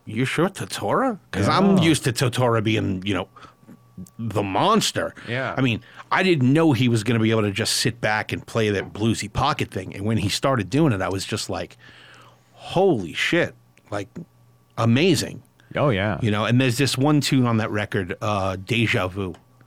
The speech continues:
Speaker 1: that they did live in the room,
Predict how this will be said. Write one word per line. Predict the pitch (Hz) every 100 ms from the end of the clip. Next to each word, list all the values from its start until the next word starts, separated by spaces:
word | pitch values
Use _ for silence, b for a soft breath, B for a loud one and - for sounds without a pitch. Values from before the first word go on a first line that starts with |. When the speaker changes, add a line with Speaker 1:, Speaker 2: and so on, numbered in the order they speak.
| B B B
Speaker 1:
that | 117 -
they | 120
did | 113 120 101 - _ _ - - - 123
live | 120 117 120 110 101 95 - _
in | 127 117
the | 101
room, | 107 101 90